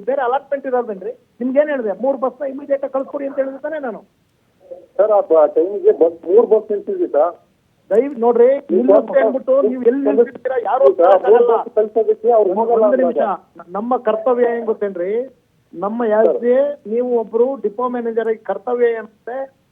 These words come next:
Speaker 1: ಎಲ್ಲಿ ಸಮಸ್ಯೆ ಇದೆ, ಸಾರ್ವಜನಿಕರಿಗೆ ಎಲ್ಲಿ ತೊಂದ್ರೆ ಆಗ್ತದೆ, ಸ್ಟೂಡೆಂಟ್ಸ್ ಎಲ್ಲಿ ತೊಂದ್ರೆ ಆಗ್ತಾ ಇದೆ, ಸಿ ಆರ್ ಎಲ್ಲಿ ತೊಂದ್ರೆ ಆಗ್ತಾ ಇದೆ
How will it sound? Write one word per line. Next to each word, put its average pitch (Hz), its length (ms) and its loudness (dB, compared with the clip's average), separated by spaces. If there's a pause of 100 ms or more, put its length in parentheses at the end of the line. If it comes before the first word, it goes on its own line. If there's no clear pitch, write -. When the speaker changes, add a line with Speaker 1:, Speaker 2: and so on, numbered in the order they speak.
(120)
Speaker 1:
ಎಲ್ಲಿ 262 280 2
ಸಮಸ್ಯೆ 233 460 0
ಇದೆ, 233 280 -2
ಸಾರ್ವಜನಿಕರಿಗೆ 233 640 -2
ಎಲ್ಲಿ 240 140 -6
ತೊಂದ್ರೆ 233 340 -2
ಆಗ್ತದೆ, 226 400 -4
ಸ್ಟೂಡೆಂಟ್ಸ್ 233 640 -6
ಎಲ್ಲಿ 262 180 -2
ತೊಂದ್ರೆ 233 260 -6
ಆಗ್ತಾ 220 280 -6
ಇದೆ, 240 180 -4
ಸಿ 240 260 -6
ಆರ್ 226 100 -2
ಎಲ್ಲಿ 233 200 -2
ತೊಂದ್ರೆ 240 300 -4
ಆಗ್ತಾ 226 240 -8
ಇದೆ 247 240 -8